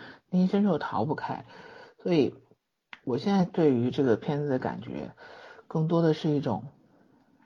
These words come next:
在生育权上的一种感觉，就是那个，嗯，一个是那个孕妇嘛，然后另外一个就是这个姐姐其实是，啊，父母想要一个儿子，她要变成了一个牺牲品。我觉得她很多的时候，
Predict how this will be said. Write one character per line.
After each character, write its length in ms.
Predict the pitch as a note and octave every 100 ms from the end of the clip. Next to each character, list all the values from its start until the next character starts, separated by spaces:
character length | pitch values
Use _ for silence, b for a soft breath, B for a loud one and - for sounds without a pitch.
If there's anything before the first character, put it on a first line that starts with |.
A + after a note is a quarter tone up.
| - -
在 160 | D3
生 220 | C#3+ G#3
育 100 | G#3+
权 220 | E3+ - A2
上 140 | A#2
的 80 | G2
一 80 | F#2
种 160 | F2+
感 240 | - - A2+
觉， 180 | -
就 140 | - B2+
是 100 | C3
那 160 | A#2
个， 300 | B2+ A2+ A2+ - B B B B B B _ _ _
嗯， 460 | A2+ A2 C2+ G1+ G1+
一 140 | B2
个 120 | E3 F#3
是 80 |
那 100 | E3+
个 80 | D#3+
孕 200 | F3 D#3
妇 220 | D#3+ A3+
嘛， 160 | B2 - - _ _ - _ _ _ _ _ _ -
然 140 | -
后 400 | A2 G#2 F#2 - _ B B B
另 140 | D3+ D#3
外 140 | C#3
一 20 |
个 60 | G#2+
就 100 | A#2
是 140 | A#2
这 80 | -
个 180 | A#2+ - - -
姐 180 | G#2 -
姐 180 | G#2
其 100 | A2+
实 180 | B2+ C3+
是， 340 | B2+ C3 G2 - B B B B B B B B B
啊， 320 | - - A#2+ A2+
父 160 | G3
母 100 | E3
想 180 | E3 B2
要 80 | B2
一 60 | C#3+
个 80 |
儿 180 | B2 G#2+
子， 160 | D#3+ C3+
她 100 | A#2+
要 80 | D3+
变 140 | C#3+
成 80 | C#3+
了 40 |
一 40 | C3+
个 60 |
牺 180 | D3+ E3+
牲 180 | D#3 D#3+
品。 220 | - F#2+ G#2
我 60 |
觉 80 | C3+
得 60 | D#3+
她 160 | A#3+
很 180 | A#3+ A#2+
多 160 | C#3+ F#3+
的 60 |
时 120 | F#3
候， 300 | C#3 D3 C3